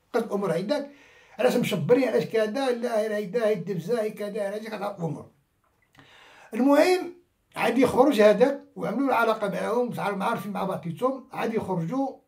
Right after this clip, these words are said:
عاد يخرج الاولي، ديك اللي هو، اللي هو الموطن اللي كان ديك العائله، عاد يخرج. المهم عاد يروحوا ياخذوا الحبس ديالهم، عاد يخرجوا،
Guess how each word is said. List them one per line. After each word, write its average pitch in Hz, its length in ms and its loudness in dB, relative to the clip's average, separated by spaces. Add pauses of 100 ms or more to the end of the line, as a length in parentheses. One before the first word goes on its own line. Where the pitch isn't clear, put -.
(300)
عاد 190 140 -8
يخرج 190 240 -2
الاولي، 196 440 2
ديك 165 280 -6
اللي 170 180 -2
هو، 170 140 -2
اللي 151 300 -6
هو 156 140 -6
الموطن 170 420 2
اللي 160 100 -4
كان 151 180 -6
ديك 139 160 -4
العائله، 196 400 -2 (420)
عاد 165 160 -4
يخرج. 147 320 0 (1500)
المهم 247 640 4 (840)
عاد 214 200 2
يروحوا 233 200 8
ياخذوا 214 200 6
الحبس 190 300 2
ديالهم، 233 520 2 (520)
عاد 220 180 0
يخرجوا، 139 500 2